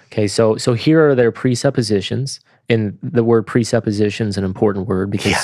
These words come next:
Speaker 1: that's all it is. It's not evidence. They have to hold to these first.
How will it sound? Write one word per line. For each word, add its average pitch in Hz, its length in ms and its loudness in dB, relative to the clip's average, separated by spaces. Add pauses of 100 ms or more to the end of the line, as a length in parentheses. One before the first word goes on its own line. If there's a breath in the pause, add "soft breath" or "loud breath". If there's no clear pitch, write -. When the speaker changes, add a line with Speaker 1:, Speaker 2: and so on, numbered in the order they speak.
(160)
Speaker 1:
that's - 220 -2
all 120 180 4
it 104 80 -2
is. 98 240 -2
It's 95 220 -6
not 98 320 -2
evidence. 95 380 -2
They 101 100 -6
have 107 160 -2
to 110 100 -6
hold 110 260 -2
to 104 80 -4
these 113 200 -6
first. - 320 -4